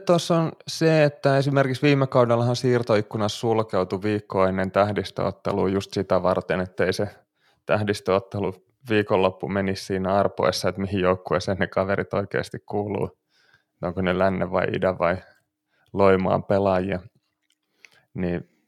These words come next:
tulevan kauden siirtoikkunan sulkeutumisesta ei ole vielä tehty mitään virallista päätöstä,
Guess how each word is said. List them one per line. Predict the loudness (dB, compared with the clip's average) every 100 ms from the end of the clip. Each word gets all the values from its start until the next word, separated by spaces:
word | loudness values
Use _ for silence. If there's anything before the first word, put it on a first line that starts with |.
| _ _ _ _ _ _ 2
tulevan | 4 6 4
kauden | 6 6 6 2 -2 -8 -16
siirtoikkunan | -12 -4 -2 0 0 0 0 -4 -4
sulkeutumisesta | -2 0 0 0 -2 -2 -6 -6 -8 -6 -4
ei | -2
ole | -2
vielä | -2 -2 -2
tehty | -6 -8 -10
mitään | -10 -6 -6 -4
virallista | -2 -2 -2 -6 -10
päätöstä, | -4 -2 -2 -6 -12